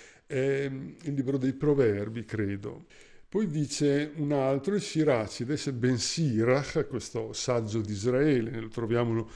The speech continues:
nell'Antico Testamento, dice: "L'occhio dell'uomo non si accontenta di una parte, l'insana cupidigia inaridisce l'anima sua".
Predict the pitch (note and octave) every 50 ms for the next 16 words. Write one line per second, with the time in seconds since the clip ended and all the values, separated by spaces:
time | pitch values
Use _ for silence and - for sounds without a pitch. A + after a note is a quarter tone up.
0 | - - - - B2+ A#2+ A#2 A2 G#2+ G#2+ - A#2+ - A#2+ G2+ - G#2 - - D#3+
1 | E3 D#3+ C3+ B2 C#3 D3 D3+ - C3 A2+ A#2 B2 A2+ G#2 - - C3+ B2 B2 A#2
2 | A2 - _ _ _ _ _ _ _ _ _ _ _ _ _ _ _ _ - -
3 | - - - - - - - _ - B2 D3+ F#3 D#3+ - - D3+ D3 B2+ C3+ D3
4 | D3+ D3 D#3 D#3+ E3 F3 G3 G#3+ A3+ B3 C4 C4 A3 D3+ C#3+ C#3+ C#3 - - D3
5 | C#3 - - E3 F3 E3+ D#3+ - D#3 B2 A2 G#2+ G#2+ G#2+ - D#3 D3+ C#3 E3 F3
6 | F3 G3 F#3 F#3 - C#3+ A#2 G#2 G#2 A#2 A#2 - - - B2 B2 - C#3 - _
7 | _ _ - - - _ _ _ A2+ A2 A#2 A#2 A2+ - - - D3+ D3+ D#3 D3
8 | B2 B2 - - B2+ A#2 - F3+ G3 E3+ C3 A2 G2 G#2+ G#2+ G2+ G2+ G2+ B2+ D3
9 | D3+ D3+ - - - _ _ _ - - _ _ _ _ D3+ C#3+ C#3 D3 D#3 D#3+
10 | F#3 G3 F3 C#3 A2+ G2+ G#2 G#2+ F#2+ - - - C3+ C3 C#3 C3+ - - - -
11 | _ _ - B2+ A2+ G#2 F#2+ F#2+ G2+ A2+ B2 B2+ C#3 C3+ - - - - E3+ D#3
12 | B2+ A#2 A2+ G#2+ G#2+ -